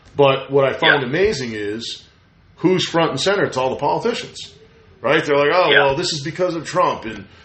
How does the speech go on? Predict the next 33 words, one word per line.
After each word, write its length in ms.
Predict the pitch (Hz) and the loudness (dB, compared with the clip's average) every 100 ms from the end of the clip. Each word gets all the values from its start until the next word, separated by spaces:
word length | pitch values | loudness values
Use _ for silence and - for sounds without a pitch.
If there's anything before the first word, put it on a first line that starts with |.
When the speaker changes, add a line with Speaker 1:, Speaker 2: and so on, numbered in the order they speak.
| - | -6
Speaker 1:
this 120 | 143 | -4
is 140 | 165 151 | -4 -4
because 260 | 156 123 | 0 0
of 80 | 135 | 0
you, 260 | 156 180 127 | 0 0 0
and 80 | |
this 140 | 151 - | -2 -6
is 120 | 135 | -6
because 280 | 156 170 139 | -6 -4 -2
of 60 | 139 | 0
you." 140 | 190 | 0
It's 120 | 151 | 0
like, 180 | 127 117 | -4 -6
no, 340 | 131 208 220 135 | -4 0 0 0
guys, 380 | 82 65 - | -4 -10 -8
like, 340 | 120 113 107 - - _ _ - - | -6 -4 -6 -10 -20 _ _ -20 -4
can 120 | 147 | 0
we 120 | 202 262 | 2 0
stop? 560 | - - - 147 156 | 0 2 2 2 -2
Speaker 2:
Yeah. 40 | - | -4
Speaker 1:
Can 140 | 151 | -2
we, 140 | 143 135 | 0 -2
can 220 | - 156 | -2 -2
we, 160 | 147 123 | -2 -4
can 200 | - 151 | -4 -2
we 80 | 139 | -2
start 360 | - 202 208 | 0 2 2
to 60 | 175 | 0
maybe 160 | 160 120 | 0 2
look 220 | 139 147 | 2 2
at 60 | 160 | -2
each 180 | 147 | -2
other? 400 | 170 165 165 160 | 0 2 0 -4